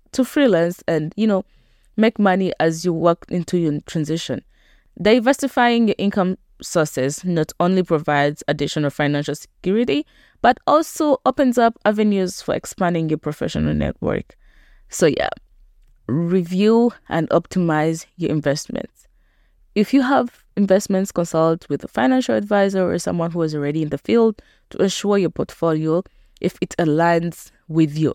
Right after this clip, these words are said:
current financial goals and risk tolerance. So I'm s-, still gonna say it, don't go into this recklessly. Go into this with thought and go into this with plan. So this step can make you, can help you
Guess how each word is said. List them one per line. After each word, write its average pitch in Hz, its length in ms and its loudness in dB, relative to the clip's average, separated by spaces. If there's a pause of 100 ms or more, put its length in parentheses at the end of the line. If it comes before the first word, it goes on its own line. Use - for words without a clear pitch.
(140)
current 139 380 0
financial 139 500 -4
goals 135 420 -2
and 135 200 -2
risk - 380 -6 (180)
tolerance. 143 600 -2 (520)
So - 260 2 (180)
I'm 151 280 2 (340)
s-, - 120 -18 (120)
still - 200 0
gonna 156 200 0
say 180 320 0
it, 196 160 -6 (160)
don't 175 300 2
go 165 140 2
into 156 320 -2
this 143 260 0
recklessly. - 640 -4 (760)
Go 185 140 4
into 180 280 2
this 156 380 0 (180)
with 147 200 -2
thought 185 580 0 (100)
and 143 200 0
go 156 100 -2
into 156 240 -4
this 147 320 -4
with - 240 -8
plan. - 360 -6 (460)
So - 160 0
this 214 220 4
step - 300 0
can 160 260 0
make 175 320 -2
you, 151 220 -2 (180)
can 180 140 2
help - 460 -4
you 165 140 -2